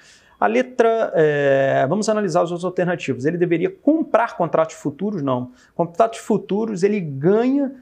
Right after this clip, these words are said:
quando o preço sobe. Então, nesse caso, se o preço descesse, ele iria, com-, se ele tivesse comprado em contratos futuros, ele iria perder dinheiro. Como ele já tem as ações e ações,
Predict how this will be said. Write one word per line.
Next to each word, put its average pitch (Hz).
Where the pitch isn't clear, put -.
quando 208
o 214
preço 202
sobe. 139
Então, 165
nesse 185
caso, 170
se -
o 151
preço 151
descesse, 214
ele 175
iria, 208
com-, -
se -
ele 143
tivesse 147
comprado 151
em -
contratos 139
futuros, 208
ele 208
iria 254
perder 247
dinheiro. 185
Como 233
ele 226
já 220
tem 240
as 233
ações 170
e 160
ações, -